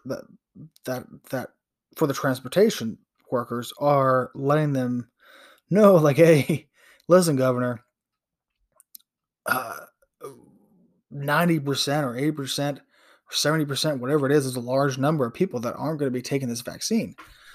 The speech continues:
So we're gonna have to fire a lot of people, and that means that <clears throat> you're not gonna have bus drivers, you're not gonna have people on this operating the subway, you're not gonna have Lyft, Uber drivers, whatever it is."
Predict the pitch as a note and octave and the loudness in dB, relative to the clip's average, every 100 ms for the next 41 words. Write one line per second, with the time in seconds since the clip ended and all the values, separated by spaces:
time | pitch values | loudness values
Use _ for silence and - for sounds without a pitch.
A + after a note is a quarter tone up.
0 | - _ - D3+ C3 C3 D3+ D3+ B2 A2 | -20 _ -4 0 0 2 0 0 -4 -8
1 | - F#3 D#3+ A2 - C3+ C3+ C#3 B2+ G#3+ | -4 0 0 -2 -8 -4 -2 0 -2 -4
2 | A3 C3 B2+ B2+ B2 C3+ C3+ - D3 D3+ | -4 -4 -4 -4 -4 -4 -8 -10 -2 0
3 | D3+ C#3 C3 B2+ B2+ - - A3+ F3+ C#3+ | 2 0 0 0 -2 0 6 6 6 4
4 | D3+ D3 B2 C#3+ C#3+ A#2 A#2+ B2 A#2 C3 | 2 0 -2 -4 -2 -6 -2 -2 0 0
5 | D3+ B2+ A#2 C3 C3 B2 B2 - C3+ C3 | 0 -4 -6 -6 -4 -4 -6 -6 -4 -4
6 | A#2+ B2 C3+ - _ - - - _ _ | -2 -4 -6 -8 _ -20 -20 -20 _ _
7 | B2+ C3 D3+ D#3+ F3+ - B2 A#2+ A#2 C3 | -6 0 2 2 0 0 0 -2 -6 -4
8 | E3 E3+ _ _ _ - B2 B2+ B2+ B2 | -4 -4 _ _ _ -8 -6 -4 -6 -6
9 | A#2+ C3 D#3+ E3 B2+ C#3 D3+ D3 C#3 D#3 | -6 0 2 0 -4 -2 2 4 4 4
10 | D#3 B2+ A#2+ D3 E3+ E3+ F3 D3+ | 0 -2 -2 2 4 4 2 0